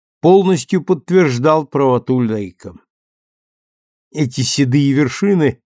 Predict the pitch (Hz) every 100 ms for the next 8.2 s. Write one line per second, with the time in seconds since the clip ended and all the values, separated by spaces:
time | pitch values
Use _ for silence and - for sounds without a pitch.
0 | _ _ _ _ - 165 - 180 170 -
1 | - 147 110 117 123 127 139 131 120 117
2 | 120 127 160 143 139 - 185 151 135 117
3 | 135 135 156 127 147 151 156 147 123 -
4 | 156 131 104 - _ _ _ _ _ _
5 | _ _ _ - 120 151 139 107 90 160
6 | 165 156 123 135 - 147 127 113 - 156
7 | 143 135 139 135 127 143 143 131 143 135
8 | 107 -